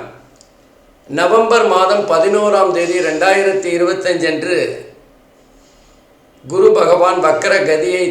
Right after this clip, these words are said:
தொடங்குகிறார். அதே பதினோராம் தேதி மார்ச் மாதம் ரெண்டாயிரத்தி இருபத்தஞ்சு அன்று, இருபத்தி ஆறு, குரு பகவான் வக்கர கதியில் சஞ்சாரம் செய்வதை நிறுத்தி நேர்கதியில் சஞ்சாரம் செய்ய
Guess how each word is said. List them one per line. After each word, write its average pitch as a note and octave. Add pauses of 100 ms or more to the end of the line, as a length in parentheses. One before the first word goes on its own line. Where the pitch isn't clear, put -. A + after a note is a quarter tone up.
தொடங்குகிறார். D#3 (1200)
அதே G3 (200)
பதினோராம் G3+
தேதி F3+ (160)
மார்ச் G#3+
மாதம் E3+
ரெண்டாயிரத்தி F3+
இருபத்தஞ்சு E3
அன்று, D#3 (560)
இருபத்தி F#3 (120)
ஆறு, F#3+ (1600)
குரு G#3+
பகவான் G3
வக்கர G#3+ (140)
கதியில் F3+ (500)
சஞ்சாரம் G3
செய்வதை E3 (100)
நிறுத்தி F3 (120)
நேர்கதியில் G3
சஞ்சாரம் F3
செய்ய D3+